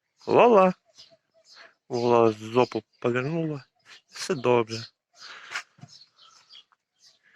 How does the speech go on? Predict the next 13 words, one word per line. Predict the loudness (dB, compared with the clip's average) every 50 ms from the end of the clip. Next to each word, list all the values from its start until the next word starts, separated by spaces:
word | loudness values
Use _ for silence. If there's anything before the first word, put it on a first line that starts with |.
| _ _ -20 _ _ _ -20 -20 _ -12
Мамуська | -10 -8 -8 -8 -10 -12 -14 -12 -12 -12 -10 -6 -4 -4
наша | -2 -2 -2 -2 -4 -6 -8 -6
вигляда. | -6 -6 -6 -6 -6 -6 -4 -4 -4 -4 -4 -6 -8 -12 -20 -20 -20 _ _ -20 -18 -18 -18 -18 -18 -20 -20 -20 -20 _ _ _ _ _ _ _ _ -20 -20 -20 _ _ _ -20 -20 -20 -20 -16 _ -8 -8 -8 -10 _ -20
Сидять. | -20 -18 -14 -12 -10 -10 -10 -10 -14 -16 -18 -20 -20 -20 _ -20 _ _ -20 -20 -18 -14 -14 -14 -14 -14 _ -20 -20 -20 _ -20 -20 -20 -20 -20 _ _ _ -8
Ось | 0 4 6 6 6 6 2 0 -2 0 2 4
о, | 4 6 6 6 6 6 4 2
ось | 2 2 4 6 6 4 4 2 0 0 2
о, | 4 6 6 6 6 4 2 0 -2 -6 -10 -16 -20 _
ось | -4 0 2 4 4 4 2 0 -4 0
о. | 2 2 4 4 4 2 0 -2 -8 _ -20 -18 -10 -4
Рада | 0 2 4 4 4 4 2
мене | 2 2 0 0
бачити. | 0 2 2 2 0 -2 -6 _ _ -18 -18